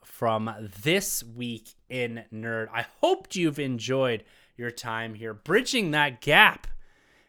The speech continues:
and jumping into the deep side of Nerd.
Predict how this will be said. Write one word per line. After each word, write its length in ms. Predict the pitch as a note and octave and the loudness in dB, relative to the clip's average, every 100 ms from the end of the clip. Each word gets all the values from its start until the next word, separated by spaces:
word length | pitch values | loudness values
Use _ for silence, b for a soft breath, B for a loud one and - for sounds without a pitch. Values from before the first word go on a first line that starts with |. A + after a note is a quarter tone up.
| b | b
and 160 | A#2+ A2+ | -8 -2
jumping 400 | D#3 D#3 C#3+ B2 | -2 0 -2 -4
into 680 | C3+ C3+ A#2 - F3 A#2 E2+ _ _ _ _ _ | -4 -6 -6 -4 -2 -2 -6 _ _ _ _ _
the 100 | A#2+ | -12
deep 300 | G#2+ D#3 E3+ | -6 -4 -2
side 460 | - C#3 B2+ A#2+ B2 _ - | -2 2 2 2 -2 _ 0
of 280 | E3 C3 - | 2 2 -4
Nerd. 260 | G#2+ F2+ | -12 -12